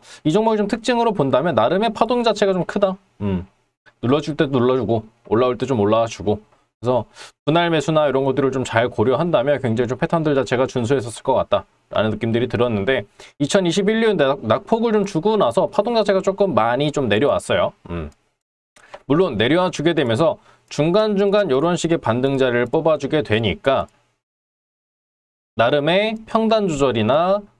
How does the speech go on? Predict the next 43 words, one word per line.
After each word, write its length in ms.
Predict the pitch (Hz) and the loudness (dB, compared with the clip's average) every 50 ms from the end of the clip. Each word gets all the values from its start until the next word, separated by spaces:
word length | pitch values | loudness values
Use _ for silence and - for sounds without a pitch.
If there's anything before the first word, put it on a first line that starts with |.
| _ _ | _ _
아니면은 540 | - 107 120 127 123 120 120 131 151 165 147 | -2 0 0 0 2 0 0 0 0 0 0
내가 220 | 110 110 110 143 | 0 0 2 0
한 180 | 143 - 208 220 | 0 0 0 0
번 200 | 254 262 262 240 | 0 0 0 0
정도는 340 | 247 233 214 202 196 190 170 | 0 0 0 2 0 0 0
털 160 | - 208 196 | -2 -4 -4
수 140 | 196 - 180 | -2 -2 -2
있는 160 | 156 151 143 | -2 -2 -2
기회들이 640 | - - 120 120 135 131 104 110 117 151 127 101 - _ _ _ | -4 -2 -2 0 0 0 0 0 0 0 -2 -4 -6 _ _ _
충분히 420 | _ - - 190 185 175 170 135 110 | _ -10 -6 -4 -2 -2 0 0 0
마련이 380 | 101 95 98 104 107 98 90 | 0 0 0 0 -2 -2 -2
됐었다. 480 | - 98 98 - - 110 101 - 85 - _ _ - _ _ _ | -4 -4 -4 -4 -4 -6 -4 -4 -6 -6 _ _ -20 _ _ _
그래서 200 | - 117 123 147 | -4 -2 0 0
앞쪽에 320 | - 196 208 - 160 156 156 | 0 0 -2 0 0 0 0
있는 100 | 147 110 | 2 2
매물들은 760 | 104 104 127 143 160 147 156 147 165 180 208 226 240 240 233 - - _ _ _ | 2 2 2 0 0 0 0 0 2 0 0 0 -2 -4 -8 -12 -18 _ _ _
떨어지면서 560 | - 147 165 185 196 175 170 156 143 120 143 123 | 0 0 2 0 0 0 0 0 0 0 -2 -2
자연스럽게 540 | - - 98 104 117 110 - 110 98 - | -2 0 0 0 0 0 -2 -4 -4 -4
좀 120 | - 104 95 | -4 -4 -4
소화가 400 | - - 175 175 165 156 147 127 | -2 0 0 2 2 2 0 0
된 160 | 127 117 104 | 0 0 0
느낌들이 380 | 98 190 - 117 107 104 104 101 | -2 -2 -2 -2 -2 -2 -2 -2
좀 120 | 120 107 | -2 -2
들었어요. 600 | 107 - 110 123 131 - - 107 85 92 123 165 - - _ _ - - _ _ | -2 0 0 0 0 0 0 0 2 2 0 -2 -4 -10 _ _ -20 -20 _ _
물론 420 | - 127 143 127 107 117 147 170 180 | -4 0 0 2 2 0 0 -2 0
떨어지고 460 | - 185 185 185 196 180 190 185 196 | 0 0 2 2 0 0 0 0 2
나서 540 | 180 143 127 120 - - 185 170 113 - - _ _ _ _ _ _ _ | 2 2 2 0 2 2 2 2 0 0 -4 _ _ _ _ _ _ _
지금 340 | - - 160 165 208 202 | -4 -2 0 2 2 2
상방으로 500 | 190 196 240 240 233 247 247 240 233 214 | 0 0 0 0 0 0 2 2 0 0
다시 180 | 185 208 - 180 | 0 0 0 0
한번 140 | 175 170 165 | 0 0 0
더 40 | 170 | -2
포지션을 480 | - - 247 240 240 208 226 208 196 | 0 -2 -2 0 0 0 0 0 0
틀고 340 | 196 - - 254 240 254 240 | -2 -2 -2 -2 0 0 0
올라오는데 680 | 151 120 123 139 151 151 120 104 110 135 156 127 95 - | 2 2 2 2 2 2 0 -2 0 0 0 0 0 0
나름의 240 | 98 117 147 151 160 | 0 0 0 0 -2
좀 100 | 165 156 | -2 -4
힘이 280 | - - 262 277 269 | -2 -2 -2 -2 0
좀 120 | 240 220 - | 0 0 0
들었던 300 | - 131 135 135 - 120 | 0 0 0 0 0 0
거 180 | 113 107 104 107 | 0 -2 -2 -4
좀 180 | - 113 98 | -4 -6 -4
보입니다. 480 | 101 - 123 139 135 110 92 78 - - | -2 0 0 0 0 0 0 -2 -2 -4